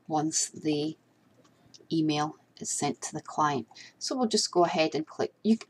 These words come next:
you actually, you can edit this. So if you want to add in extra bits and pieces, you can do that,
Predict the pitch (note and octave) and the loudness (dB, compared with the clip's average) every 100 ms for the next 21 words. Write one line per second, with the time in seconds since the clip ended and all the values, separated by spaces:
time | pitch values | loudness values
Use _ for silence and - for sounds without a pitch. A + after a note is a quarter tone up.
0 | _ - A3 G#3 G3 G3 G#3+ F#3 G3 - | _ 2 6 8 6 4 2 2 -2 2
1 | G#3+ G#3 A3 - - F#3 F#3+ A#3+ - C4+ | 6 8 6 0 -2 6 6 6 0 0
2 | - - - G#3 G#3+ G#3 - - G3+ F#3+ | 0 0 4 4 4 2 0 2 2 2
3 | - - _ _ _ _ _ _ _ _ | -8 -20 _ _ _ _ _ _ _ _
4 | - - _ _ _ _ _ F#3+ F#3+ G3 | -16 -16 _ _ _ _ _ 6 6 6
5 | F#3+ - - F3+ - F#3+ - G3 F#3+ F#3 | 4 4 -2 0 0 -2 -2 -2 -2 -2
6 | - F#3 F#3+ G3 F#3+ | 0 0 0 4 4